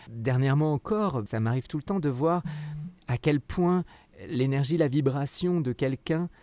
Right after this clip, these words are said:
peut changer silencieusement. Et donc, c'est l'amour, pour moi, c'est ça, c'est de l'amour, euh, qui peut changer silencieusement les gens pour qu'ils soient encore mieux.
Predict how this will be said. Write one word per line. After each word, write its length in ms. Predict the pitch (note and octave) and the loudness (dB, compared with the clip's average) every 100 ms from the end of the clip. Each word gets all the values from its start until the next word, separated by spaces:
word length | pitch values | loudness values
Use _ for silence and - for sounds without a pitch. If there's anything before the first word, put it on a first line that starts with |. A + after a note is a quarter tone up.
| _ - | _ -10
peut 120 | - D3+ | -2 0
changer 520 | - D#3 C3+ D3+ D#3+ | 2 2 2 4 4
silencieusement. 1120 | - - F3 E3+ D#3+ - D3+ C3 C#3+ D3 D#3 - _ _ _ _ _ _ | 2 0 2 2 2 2 2 2 0 0 -4 -10 _ _ _ _ _ _
Et 100 | C3 | -4
donc, 260 | A#2 C#3+ - - | 0 0 -2 -8
c'est 220 | - - A#2 | -4 0 2
l'amour, 460 | A#2+ C#3+ G#3 F#3 | 4 6 4 2
pour 160 | - C3 | 0 0
moi, 140 | D3 | 2
c'est 140 | - B2 | 0 2
ça, 300 | E3 E3 A#2+ | 2 2 2
c'est 200 | A#2 G2+ | -4 -2
de 100 | G#2 | 2
l'amour, 480 | A2 C#3 F#3+ D#3 A#2 | 4 4 4 2 0
euh, 100 | G#2+ - - - | -2 -8 -20 -6
qui 120 | D#3+ | -4
peut 180 | - D#3 | 0 0
changer 600 | - D3+ C#3+ B2+ D#3 D#3 - _ _ _ | 2 0 0 2 2 0 -6 _ _ _
silencieusement 920 | - - D#3+ D#3 C#3+ - B2+ A#2 B2 B2 | -4 0 2 2 2 0 -2 0 2 2
les 140 | A#2 | 2
gens 300 | G2+ A#2+ C#3 - - - - | 0 0 -2 -8 -20 -20 -6
pour 240 | B2+ - | -4 -4
qu'ils 140 | B2+ | -4
soient 240 | - B2+ A#2 | -2 -2 -2
encore 280 | A2 A2 G#2+ | 0 0 2
mieux. 240 | G2+ | 0